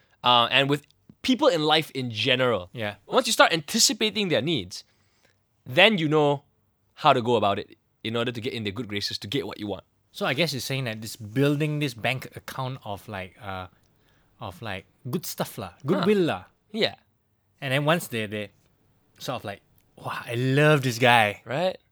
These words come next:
Speaker 2: Then you got a bit of leeway to play around with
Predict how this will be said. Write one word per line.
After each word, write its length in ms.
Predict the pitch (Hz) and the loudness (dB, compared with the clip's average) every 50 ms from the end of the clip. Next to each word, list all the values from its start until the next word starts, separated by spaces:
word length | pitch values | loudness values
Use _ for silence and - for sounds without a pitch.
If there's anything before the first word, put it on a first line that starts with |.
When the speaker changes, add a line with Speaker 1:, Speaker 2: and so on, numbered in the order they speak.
| _ _ _ | _ _ _
Speaker 2:
Then 240 | - 107 110 113 117 | -12 -10 -10 -8 -8
you 100 | 110 107 101 | -8 -8 -8
got 180 | - 107 95 110 | -8 -10 -10 -10
a 20 | |
bit 140 | 113 135 120 | -12 -10 -10
of 120 | 110 92 - | -10 -12 -10
leeway 340 | 127 123 123 123 127 127 123 - | -10 -10 -8 -6 -6 -6 -8 -8
to 160 | - 101 92 - - _ - - - - - - - - _ _ _ _ _ - | -10 -14 -14 -16 -20 _ -20 -20 -20 -20 -20 -20 -20 -20 _ _ _ _ _ -8
play 140 | 147 139 123 | -4 -2 -2
around 220 | 117 120 127 127 | 0 0 -2 -2
with 140 | 123 110 | -4 -8